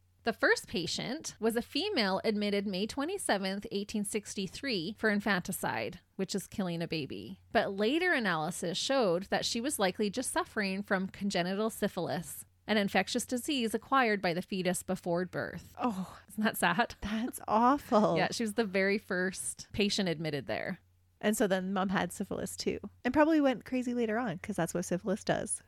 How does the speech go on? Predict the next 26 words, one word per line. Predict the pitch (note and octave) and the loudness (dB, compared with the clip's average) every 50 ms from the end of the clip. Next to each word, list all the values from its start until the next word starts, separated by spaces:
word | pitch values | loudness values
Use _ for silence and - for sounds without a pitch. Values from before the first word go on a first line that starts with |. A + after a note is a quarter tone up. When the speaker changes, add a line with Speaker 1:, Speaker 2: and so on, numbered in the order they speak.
| - - | -10 -10
Speaker 2:
<laughs> | - - - - _ - | -10 -10 -12 -20 _ -4
Speaker 1:
Yeah. | G#3+ G#3 | -2 0
Speaker 2:
to | F#3 A3 | 2 2
your | G#3+ G#3 | 2 2
brain. | F#3+ E3 D3+ - G3 - - - | 0 0 -2 -2 -4 -4 -4 -4
Speaker 1:
Could | - G#3 G3+ F3 | -2 -2 0 0
have. | G3 G3+ A3+ G#3+ F#3+ F#3 F#3+ - _ _ _ _ _ _ - | 2 2 2 2 2 0 -2 -8 _ _ _ _ _ _ 2
But | - A#3+ | 4 4
it's | A#3+ - - | 4 6 4
just | - - | 0 2
so | - A3 G3 | 2 2 2
sad | - G#3+ G#3 G3 F#3 F#3 - - | 6 6 6 6 6 2 0 2
that | - G3 - | 4 4 4
Speaker 2:
Yeah. | |
Speaker 1:
this | - A3 A#3 - | 4 2 0 2
baby | - G3 F#3+ G3 F#3+ | 2 2 2 2 2
died | F#3 F#3 E3+ G3 G3+ | 2 4 4 4 2
and | G3+ F3+ | 0 -2
they | E3+ F3 | -2 -4
just | E3+ G3 - | -4 -4 -4
went | - E3+ - | -4 -6 -4
right | - D#3+ D#3+ - - - | -2 -2 -2 -2 -4 -8
for, | - E3 D3+ C3 A#2+ C3 F3+ F3 - - | -6 -6 -4 -4 -4 -6 -6 -8 -4 -2
"Oh, | F#3 F#3 | -2 0
she | - - F#3 | 0 -2 -2
murdered | F#3 F#3 E3+ D#3 E3 D3+ D3+ - | -2 -4 -2 -2 -4 -4 -4 -8